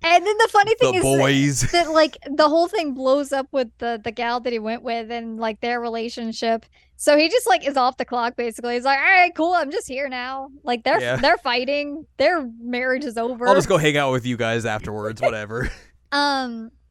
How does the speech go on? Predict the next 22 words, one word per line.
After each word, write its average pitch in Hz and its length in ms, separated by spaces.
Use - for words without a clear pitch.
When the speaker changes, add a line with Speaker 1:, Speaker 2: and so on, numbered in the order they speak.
Speaker 1:
Killica's 339 420
also 247 320
there. 226 440
Speaker 2:
Yes. - 480
Speaker 1:
Um, 233 280
which 220 300
is 226 380
something 226 380
we 226 80
haven't 226 200
mentioned. 220 260
Killica 240 720
is, 220 220
um, 208 520
she - 160
was 226 100
a - 20
character 226 360
in 202 100
Sky. 214 720
Speaker 2:
Mm-hmm. 107 280
Speaker 1:
She's 226 600